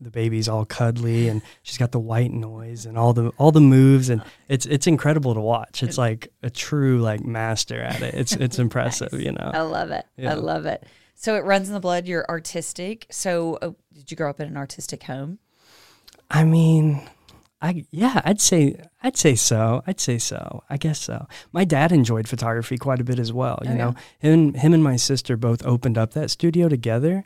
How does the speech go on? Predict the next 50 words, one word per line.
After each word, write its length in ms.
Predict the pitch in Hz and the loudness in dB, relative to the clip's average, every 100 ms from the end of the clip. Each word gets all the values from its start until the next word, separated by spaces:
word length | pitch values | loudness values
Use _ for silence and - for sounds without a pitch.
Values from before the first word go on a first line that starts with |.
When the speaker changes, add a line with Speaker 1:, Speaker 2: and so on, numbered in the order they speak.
| 175 | -10
Speaker 2:
Okay. 220 | - 202 | -12 -2
Speaker 1:
Um, 320 | 123 113 113 | 2 2 0
however, 400 | 117 127 117 110 | 0 0 0 -2
she 160 | - 127 | -2 -2
was, 180 | 110 | -2
like, 220 | 104 101 - | -4 -8 -10
the 80 | |
main, 580 | 110 110 107 104 104 107 123 | -10 -6 -4 -4 -6 -10 -6
you 100 | 120 | -4
know, 100 | 107 | -2
Speaker 2:
Yeah. 40 | |
Speaker 1:
shooter. 220 | 107 117 113 | -2 -2 0
He, 240 | 120 151 | 4 4
he 180 | 120 151 | 4 4
wanted 420 | 135 123 123 123 | 6 4 4 2
to 340 | 139 127 131 143 | 2 2 0 -4
Speaker 2:
<laughs> 80 | 139 | -2
Speaker 1:
deep 180 | 139 139 | 0 2
down, 320 | 139 127 127 | 4 4 6
Speaker 2:
Yeah. 60 | 131 | 6
Speaker 1:
you 60 | |
know, 280 | 131 127 127 | 6 4 2
but, 220 | 117 117 - - | 0 -4 -6 -14
Speaker 2:
Yeah. 220 | 151 147 | -8 -2
Speaker 1:
uh, 40 | 107 | 0
she 280 | - 156 139 | 2 4 4
has, 440 | 120 113 107 101 - _ | 4 2 -2 -8 -14 _
she 180 | - 131 | -4 -2
had 240 | 113 110 | -2 -4
the 80 | 113 | -10
talent 440 | - 117 - 123 | -10 -10 -8 -8
and 180 | 131 120 | -8 -8
still 200 | - 117 | -4 -4
does. 340 | 107 - - - | -2 -4 -4 -6
But 320 | - 123 - - _ _ _ | -4 -4 -4 -12 _ _ _
yeah. 320 | 120 113 123 117 _ _ _ | -2 -2 -6 -16 _ _ _
Speaker 2:
Now, 440 | 180 175 165 165 - | -6 -2 -2 -4 -6
you 280 | 175 202 | -4 -2
did 120 | 190 175 | -4 -6
not 220 | 170 - | -8 -6
grow 220 | 151 143 | -4 -4
up 120 | 208 | -4
in 120 | 180 | -6
Oklahoma. 560 | 120 - 143 160 - - _ - - - - | -8 -10 -12 -12 -14 -16 _ -16 -16 -20 -14
Speaker 1:
No, 520 | 127 127 117 120 - - | -4 0 0 -2 -10 -8
I, 300 | 123 123 123 | -6 -4 -4
I 40 | |
grew 280 | 120 143 160 | -4 -4 0
up 260 | 143 139 | 0 0
in, 480 | - 120 117 113 113 | -8 -10 -10 -10 -12